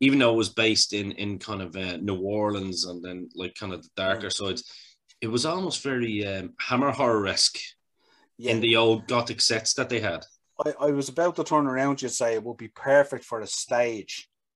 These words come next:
Speaker 1: Yeah.
Speaker 2: You know, like a Broadway stage
Speaker 1: Yeah.
Speaker 2: movie
Speaker 1: Yeah.
Speaker 2: kind of thing. 'Cause it, there wasn't a huge, in terms of the sets, it was mainly kind of rooms and, you know,
Speaker 1: Mm.
Speaker 2: smaller sets and stuff like that.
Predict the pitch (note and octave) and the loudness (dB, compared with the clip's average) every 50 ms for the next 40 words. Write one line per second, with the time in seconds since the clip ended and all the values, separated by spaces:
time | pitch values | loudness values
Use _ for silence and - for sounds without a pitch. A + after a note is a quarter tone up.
0 | _ - G2+ G#2 G#2+ A2 - A#2+ A#2+ A#2+ A#2+ B2 A#2+ - A2 - B2+ B2+ B2 B2+ | _ -4 2 4 4 4 4 2 -2 -2 -2 -2 -2 -4 -2 0 4 4 4 4
1 | A#2+ A#2+ A2+ A2 A2 - - - A#2+ A#2 A#2+ B2+ B2 B2 - A2 A2+ A#2+ A#2+ A2 | 2 0 -4 -4 -4 -8 -6 -2 0 0 0 0 -2 -2 4 6 6 8 8 6
2 | B2 C3 C3 B2 B2+ B2 A#2 A2 - _ _ _ - A2+ A2+ A2 G#2 A#2 A2+ - | 4 2 -2 -2 -4 -8 -10 -10 -16 _ _ _ 0 2 4 4 4 2 -2 -6
3 | - B2+ A#2 - _ _ _ _ _ _ _ - C#3+ C#3 C3 C#3+ C#3 C3+ C#3 C3 | -6 -6 -6 -6 _ _ _ _ _ _ _ 2 2 2 2 2 -2 -2 -2 2
4 | - F3+ C#3 D#3 E3+ F3 F#3 F3+ E3 D3+ D3 C#3+ C#3+ D3 D3 C#3 C3 B2 A#2 - | 2 4 6 6 6 6 4 0 -2 -2 0 2 2 4 2 2 0 -4 -6 -2
5 | C3+ D3+ D#3+ E3 D3 C#3+ C#3 A#2 G#2+ - - - C#3 B2+ - - - - - - | 0 0 0 0 -2 -6 -8 -6 -6 -4 2 2 2 2 2 -2 -6 -8 -8 -8
6 | _ _ _ _ _ _ _ - B2+ A#2 A#2+ - - C#3+ C#3+ D3 D#3 D#3 C#3+ C3+ | _ _ _ _ _ _ _ -16 -14 -12 -12 -10 -6 -2 -2 0 0 0 -2 -4
7 | - - C3 C3+ C3+ B2 A#2 A2 A2 A2+ B2+ C3 C3+ C3+ C3 C3 C3 B2+ B2 B2 | -6 -8 -10 -8 -6 -6 -8 -8 -6 -4 -2 0 0 0 0 -2 -2 -2 -4 -4
8 | A#2+ - - - - A2+ A2 A2 G#2+ G#2 G2+ G2 - _ _ _ _ _ - C#3 | -4 -6 -8 -6 -4 -2 -2 -2 -2 -4 -6 -12 -16 _ _ _ _ _ -10 -4
9 | B2+ - B2 A#2 - - - - C3+ B2+ C3 C3 C3+ C3 B2+ A#2+ - - - B2 | 0 0 0 0 0 -4 -6 -2 2 6 6 6 6 6 2 0 -4 -2 -2 -2
10 | A2+ - - - A#2 G#2+ - C3 A#2 - - A2+ - - A#2+ A2 - | -2 -4 -6 -8 -8 -10 -12 -14 -14 -14 -14 -14 -8 -4 -4 -4 -4